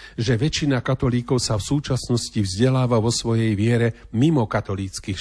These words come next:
škôl. Cirkvi zostáva zo pár hodín týždenne, aby zaujala týchto mladých ľudí, ukázala im genialitu katolicizmu a presvedčila ich, že nasledovanie Ježiša Krista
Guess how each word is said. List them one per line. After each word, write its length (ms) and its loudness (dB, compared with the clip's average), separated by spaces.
škôl. 400 -6
Cirkvi 320 0
zostáva 560 0
zo 160 0
pár 240 0
hodín 320 0
týždenne, 720 -2
aby 160 2
zaujala 640 2
týchto 400 -2
mladých 400 0
ľudí, 340 0
ukázala 640 2
im 240 0
genialitu 640 0
katolicizmu 1120 -2
a 80 0
presvedčila 720 0
ich, 240 -4
že 160 2
nasledovanie 800 2
Ježiša 400 0
Krista 560 -2